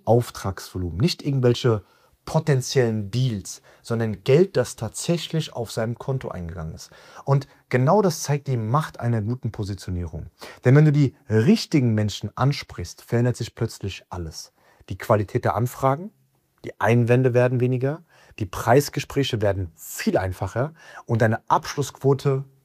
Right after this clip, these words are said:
geht nach oben. Deshalb möchte ich dir zum Schluss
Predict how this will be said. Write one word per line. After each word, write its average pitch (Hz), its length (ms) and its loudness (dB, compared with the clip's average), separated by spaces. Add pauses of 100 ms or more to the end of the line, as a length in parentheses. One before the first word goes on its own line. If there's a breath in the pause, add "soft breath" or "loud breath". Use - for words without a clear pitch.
(140)
geht 101 260 -2
nach 95 120 -4
oben. 87 320 -8 (400 loud breath)
Deshalb 156 260 4
möchte 156 300 2
ich - 60 -8
dir 165 120 0
zum 147 160 -2
Schluss - 400 -2